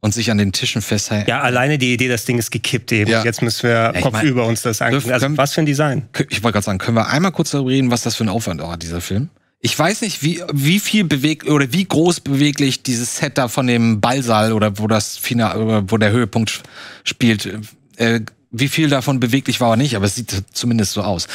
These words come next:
Speaker 1: Ich meine, die Modelleffekte sind nicht cool, klar. Oh, das war auch fies. <laughs>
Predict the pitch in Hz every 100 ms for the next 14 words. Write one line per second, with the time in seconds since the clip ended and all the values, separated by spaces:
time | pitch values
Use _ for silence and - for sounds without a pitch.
0 | - - 131 131 131 131 127 147 139 139
1 | 127 127 135 - - 147 143 135 139 151
2 | - 127 104 - - 85 80 87 85 _
3 | - 110 - 240